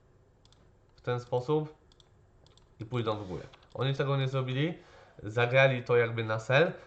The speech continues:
to też był dobry schemat, tylko gdzieś tam potem nie obserwowałem tej pary, y, nie widziałem tam możliwości podłączenia się, może tutaj gdzieś ta możliwość była,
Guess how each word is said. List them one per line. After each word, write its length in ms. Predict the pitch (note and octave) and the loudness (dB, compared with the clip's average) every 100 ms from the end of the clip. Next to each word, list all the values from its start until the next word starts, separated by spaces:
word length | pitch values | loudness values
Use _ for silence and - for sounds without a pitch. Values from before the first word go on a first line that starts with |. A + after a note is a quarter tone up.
| - | -10
to 100 | A#2+ | -6
też 180 | D3 C3+ | -2 -2
był 140 | C3+ | -2
dobry 240 | B2+ B2+ B2+ | -2 -2 -2
schemat, 640 | - C#3 F#3+ G#3+ - - | 0 2 2 -2 -10 -20
tylko 180 | - F#3+ | -10 -8
gdzieś 240 | F#3 G3+ | -8 -6
tam 160 | E3 E3+ | -6 -2
potem 280 | F3+ F3 E3+ | 0 0 0
nie 100 | E3 | -2
obserwowałem 680 | D#3+ E3+ D3+ D#3+ D#3+ D#3 | 0 0 2 2 2 0
tej 140 | D3 C#3 | -2 -2
pary, 480 | D3 D3+ D#3 D#3+ D#3+ - _ - - - A2 | 2 2 4 0 -4 -18 _ -20 -20 -8 -2
y, 120 | A#2+ | 0
nie 120 | B2+ | 0
widziałem 380 | C#3 C#3+ C#3+ C#3+ | -2 0 0 0
tam 140 | C#3 | -2
możliwości 560 | C3 C3 C3+ B2+ C3+ B2 | -2 -2 -2 -4 -4 -6
podłączenia 680 | B2+ B2 B2 B2 C#3 B2+ B2+ | -4 -2 -2 -2 -2 -2 -4
się, 280 | D3 E3 E3+ - - - | -2 -2 -4 -14 -20 -6
może 380 | A#2+ E3 D#3 C#3 | 2 4 4 0
tutaj 380 | D3+ D3 B2+ | -2 0 0
gdzieś 240 | B2 C3 C3 | -2 -6 -2
ta 140 | C3 | -2
możliwość 500 | B2+ B2+ C3 B2 B2 | 0 -4 -6 -6 -6
była, 480 | A#2 B2+ C3 D#3 | -4 2 4 4